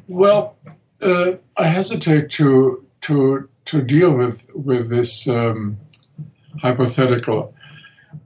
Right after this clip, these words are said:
but I just want, the reason why I do is, uh, that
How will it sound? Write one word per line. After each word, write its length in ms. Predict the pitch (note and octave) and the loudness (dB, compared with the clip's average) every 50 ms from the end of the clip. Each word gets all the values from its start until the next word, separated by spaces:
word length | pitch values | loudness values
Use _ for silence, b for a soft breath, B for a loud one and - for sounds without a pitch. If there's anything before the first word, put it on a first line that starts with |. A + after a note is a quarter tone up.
| _ _ | _ _
but 280 | - C#3 C#3+ C#3+ - - _ - | -2 -2 -2 -4 -6 -14 _ -4
I 120 | - D3 C#3 | -2 0 0
just 420 | C3 - F#3 F3+ - - - - | 0 2 0 0 0 -2 -4 -4
want, 480 | D3+ D3 D#3 D#3+ E3 D#3 - _ - - - | -2 0 0 0 0 -2 -6 _ -20 -10 -6
the 240 | E3 B2+ C#3 C#3 C3+ | -2 0 2 2 2
reason 520 | C#3 F#3+ G#3+ G#3 G3+ E3 D#3 D3 - - _ - | 2 2 0 0 0 0 0 0 -2 -4 _ -6
why 240 | C3+ C3+ C3 B2+ B2+ | -2 0 2 2 2
I 80 | B2+ | 0
do 420 | A#2+ A#2 B2+ D#3 D3+ C3 B2 B2+ - - - - | 0 0 2 4 4 4 2 0 -2 -6 -4 0
is, 520 | C3+ B2+ C3 C3 C3 C3 - - - - _ - | 2 4 4 4 2 -2 -4 -8 -10 -12 _ 0
uh, 160 | C#3 B2+ B2+ B2 B2+ | 2 2 2 2 2
that 380 | C3+ C3 C3 C3 B2+ - - | 0 2 2 2 0 -2 -8